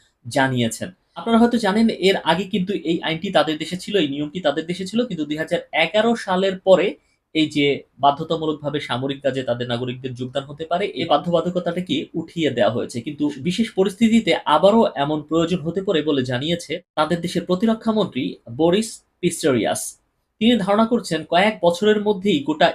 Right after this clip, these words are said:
ইউরোপ মারাত্মক ধরনের যুদ্ধে জড়িয়ে যেতে পারে এবং এ কারণে তিনি আরও একটি আশঙ্কার কথা উল্লেখ করেছেন যে এমন যুদ্ধ যদি শুরু হয়, তাহলে নিশ্চিতভাবেই তাদের দেশ সহ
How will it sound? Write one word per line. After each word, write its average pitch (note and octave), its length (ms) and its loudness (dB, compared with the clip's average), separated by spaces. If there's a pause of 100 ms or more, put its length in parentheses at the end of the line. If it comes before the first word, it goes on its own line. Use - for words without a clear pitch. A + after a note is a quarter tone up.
ইউরোপ F3+ 420 2
মারাত্মক F3+ 440 0
ধরনের E3+ 420 -2
যুদ্ধে C3+ 300 -4 (120)
জড়িয়ে A#2+ 380 2
যেতে A2+ 220 -4
পারে G2+ 220 -2 (280)
এবং D#3+ 140 0 (200)
এ A3+ 100 2
কারণে B3+ 380 0
তিনি E3+ 220 -4 (140)
আরও F#3+ 200 2
একটি A#3+ 200 -2 (100)
আশঙ্কার E3+ 380 -6
কথা F3 160 -4
উল্লেখ F3 240 0
করেছেন D3+ 340 -2
যে C#3 100 -2 (120)
এমন E3 280 -2
যুদ্ধ F#3 320 -6
যদি D3+ 200 -8 (140)
শুরু A#3+ 240 -2
হয়, F3 200 6 (380)
তাহলে D#3 280 2
নিশ্চিতভাবেই G3 720 -2
তাদের D3+ 300 0
দেশ F3+ 160 0
সহ D3 140 -4